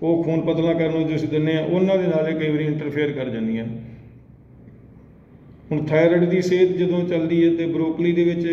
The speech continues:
ਗੈਟਰੋਜ਼ਨ ਨਾਮਕ ਇੱਕ ਮਿਸ਼ਰਣ ਹੁੰਦਾ ਜੋ ਕਿ ਥਾਇਰਾਇਡ ਦੀ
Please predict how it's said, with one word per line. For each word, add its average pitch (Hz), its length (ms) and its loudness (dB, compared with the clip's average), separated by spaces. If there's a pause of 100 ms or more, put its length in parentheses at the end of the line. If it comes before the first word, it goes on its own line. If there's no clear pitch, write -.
(480)
ਗੈਟਰੋਜ਼ਨ 165 600 2
ਨਾਮਕ 170 320 2
ਇੱਕ 170 160 -2
ਮਿਸ਼ਰਣ 165 380 -2
ਹੁੰਦਾ 143 300 0 (680)
ਜੋ 170 100 2
ਕਿ 175 120 2
ਥਾਇਰਾਇਡ 165 500 2
ਦੀ 175 260 0